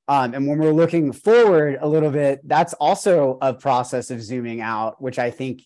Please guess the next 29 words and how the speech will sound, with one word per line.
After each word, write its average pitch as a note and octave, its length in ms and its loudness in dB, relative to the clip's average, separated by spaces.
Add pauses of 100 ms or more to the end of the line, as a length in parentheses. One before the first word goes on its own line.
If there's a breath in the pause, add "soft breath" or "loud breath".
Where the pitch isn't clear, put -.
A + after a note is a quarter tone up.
can B2+ 200 -4
be D3+ 440 0
really, B2+ 320 -4
really B2 300 -6
important. A#2 460 -6
I B2+ 100 -6
know D3 240 0
that, B2+ 320 -2 (420)
um, A#2 440 -2 (720)
this E3+ 400 0 (180)
felt E3 360 2
to D3+ 140 -8
me D3 360 -2
like B2+ 400 -4
a, B2 400 -2
um, A2 580 -4 (160)
like C3+ 220 -2
an C#3 80 -2
epiphany D3+ 580 0
thing C3+ 420 -6
when B2+ 240 -4
you C3+ 140 0
mentioned C3+ 420 -4
it, A#2+ 140 -4
like, A#2+ 220 -6
a A#2+ 80 -6
coup-, B2+ 240 -6 (120)
like, B2 220 -6
a A#2+ 100 -10